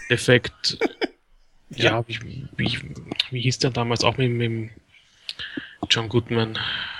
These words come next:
Speaker 1: Äh, Garden, nein, nicht Garden State, das war was anderes.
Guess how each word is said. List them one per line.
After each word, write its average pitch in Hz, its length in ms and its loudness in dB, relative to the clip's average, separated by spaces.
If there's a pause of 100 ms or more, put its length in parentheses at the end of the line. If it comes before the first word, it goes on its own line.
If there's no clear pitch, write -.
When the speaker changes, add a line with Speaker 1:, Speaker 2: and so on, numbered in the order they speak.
Speaker 1:
Äh, 113 580 -8
Garden, 113 300 2 (140)
nein, 117 140 0
nicht 113 140 -2
Garden - 220 -4
State, - 220 0
das 113 100 0
war 113 80 2
was 117 80 0
anderes. 120 440 8